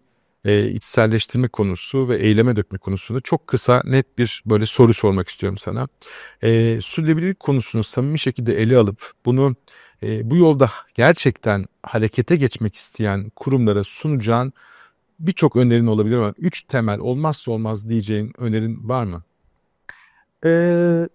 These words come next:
Speaker 2: şöyle düşünüyorum. Önce yani Türkçesini tariflemek biraz zor olabilir ama İngilizcesini önce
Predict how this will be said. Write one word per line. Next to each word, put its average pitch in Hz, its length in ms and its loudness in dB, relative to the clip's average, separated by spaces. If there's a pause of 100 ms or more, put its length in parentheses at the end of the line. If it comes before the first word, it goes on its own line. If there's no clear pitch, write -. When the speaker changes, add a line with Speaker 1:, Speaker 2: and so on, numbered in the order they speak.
(280)
Speaker 2:
şöyle 208 340 6
düşünüyorum. 135 600 0 (140)
Önce 175 380 2 (240)
yani 143 240 -4 (1500)
Türkçesini 190 540 2
tariflemek 170 640 0
biraz 170 220 2
zor 170 180 2
olabilir 156 540 -2
ama 156 200 0
İngilizcesini 156 640 0
önce 131 380 -4